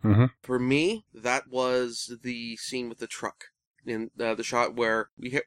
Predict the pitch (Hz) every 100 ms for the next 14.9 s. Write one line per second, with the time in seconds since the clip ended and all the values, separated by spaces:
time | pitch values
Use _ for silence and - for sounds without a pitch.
0 | - 139 139 123 120 - 120 123 123 139
1 | 139 131 123 120 120 120 123 120 120 110
2 | 110 104 - 117 110 107 _ - 143 -
3 | 135 123 117 - 131 113 104 101 - -
4 | - 113 - 123 113 113 120 127 123 113
5 | 113 107 117 113 107 156 143 123 113 107
6 | - 107 104 - - _ 139 180 - 165
7 | 160 156 143 123 110 110 117 - 127 120
8 | - 113 110 110 107 - _ 139 135 131
9 | 127 127 123 _ 147 160 156 135 139 135
10 | - 131 120 120 117 117 - 113 110 -
11 | 120 113 107 120 117 98 90 90 _ 113
12 | 113 113 120 123 147 156 175 - 147 143
13 | 139 131 127 131 127 123 120 104 90 107
14 | _ 117 113 113 113 113 113 110